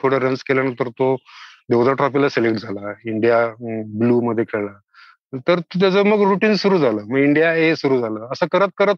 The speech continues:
तो त्या रुटीन मध्ये आला. म्हणजे हे रुटीन मध्ये जाण्यासाठी म्हणून जी आमच्याकडे जी प्रोसेस आहे, ही प्रोसेस प्रत्येक मुलाला, अ, फायदेशीर पडते. शिवाय, अ, पाटील सर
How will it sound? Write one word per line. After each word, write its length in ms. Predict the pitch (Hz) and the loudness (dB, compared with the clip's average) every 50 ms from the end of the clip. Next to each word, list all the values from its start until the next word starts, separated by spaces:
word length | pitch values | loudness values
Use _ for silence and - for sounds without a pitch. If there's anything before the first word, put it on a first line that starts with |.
| - | -2
तो 60 | - | -2
त्या 120 | 196 185 196 | -2 0 0
रुटीन 400 | 180 170 170 160 - 202 202 196 | 2 0 0 0 0 0 0 2
मध्ये 140 | 190 175 180 | 2 2 2
आला. 160 | 139 107 104 _ _ _ _ _ _ _ _ _ _ _ - | 2 0 -4 _ _ _ _ _ _ _ _ _ _ _ -8
म्हणजे 260 | 123 123 170 196 196 - _ _ _ - | -2 0 0 0 0 -2 _ _ _ -2
हे 80 | 156 156 | 0 2
रुटीन 400 | 147 147 139 139 208 220 214 214 | 2 0 0 0 0 0 2 2
मध्ये 160 | 214 214 220 | 2 2 2
जाण्यासाठी 640 | 180 160 143 131 135 147 180 196 175 175 156 147 180 | 2 2 2 2 2 0 0 0 0 -2 -2 -2 -2
म्हणून 420 | 170 160 151 151 151 151 143 131 | -4 -2 -4 -4 -4 -4 -4 -4
जी 180 | 120 143 156 170 | -2 -2 -2 -2
आमच्याकडे 520 | 151 135 127 131 127 143 147 151 143 147 | -2 -2 -6 -4 -4 -2 -2 -2 -2 -2
जी 100 | 143 147 | -4 -6
प्रोसेस 480 | 139 123 - 127 123 - - 147 127 - 123 | -8 -8 -6 -6 -6 -4 -6 -6 -6 -6 -8
आहे, 100 | 101 113 - _ _ _ _ _ 160 175 | -10 -10 -12 _ _ _ _ _ -2 -2
ही 60 | 180 | -2
प्रोसेस 460 | 160 - - 165 160 - - 185 156 - - _ _ _ _ _ _ _ _ _ - | -2 -2 -4 -4 -4 -4 -4 -6 -8 -8 -14 _ _ _ _ _ _ _ _ _ -4
प्रत्येक 340 | - - - - 220 208 | -4 -4 -2 -2 -2 0
मुलाला, 460 | 180 185 175 180 185 185 185 185 185 190 | 0 0 2 2 2 2 2 2 2 0
अ, 280 | 180 156 160 160 147 131 - | -2 -4 -6 -8 -8 -4 -2
फायदेशीर 340 | 135 123 127 131 123 139 113 | -2 -2 -2 -2 -4 -4 -6
पडते. 420 | 123 113 98 - - 104 104 - - | -6 -8 -10 -12 -14 -16 -16 -16 -8
शिवाय, 400 | - - 151 170 175 185 190 175 - _ _ - - _ _ - | -2 0 2 2 2 2 0 -2 -6 _ _ -20 -20 _ _ -6
अ, 320 | 151 143 139 139 135 135 131 123 120 - 151 131 - | -2 0 2 2 2 0 -2 -4 -8 -12 -10 -4 -2
पाटील 260 | 135 - - 185 180 | -2 0 0 -2 -4
सर 240 | 156 - 185 185 | -2 -2 -2 -2